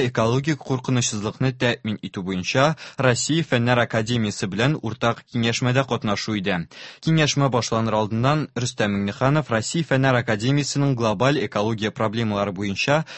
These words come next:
фәнни советы рәисе Степан Калмыков һәм Академиянең Казан фәнни үзәгендәге химия юнәлеше фәнни җитәкчесе Олег Синяшин белән хезмәттәшлек мәсьәләләре буенча фикер алышты. «Татарстан сәнәгать ягыннан алга киткән төбәк.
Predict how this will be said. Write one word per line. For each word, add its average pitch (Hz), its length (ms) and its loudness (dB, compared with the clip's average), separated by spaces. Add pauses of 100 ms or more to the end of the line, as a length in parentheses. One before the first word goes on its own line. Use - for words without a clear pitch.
(180)
фәнни 131 240 2
советы 107 400 0
рәисе 101 380 -2
Степан 110 500 -2 (200)
Калмыков 123 680 0 (240)
һәм 135 240 4
Академиянең 135 560 2
Казан 127 400 2
фәнни 104 320 0
үзәгендәге 104 720 -2
химия 135 480 0
юнәлеше 101 400 -4
фәнни 104 320 -4
җитәкчесе 101 680 -4 (260)
Олег 120 320 2
Синяшин 113 400 0
белән 147 400 0
хезмәттәшлек 123 720 -2
мәсьәләләре 110 480 -2
буенча 104 400 -2
фикер 127 320 -2
алышты. 101 540 0 (340)
«Татарстан 139 560 2
сәнәгать 120 480 2
ягыннан 107 420 0
алга 120 300 2
киткән 123 400 -2
төбәк. 98 380 0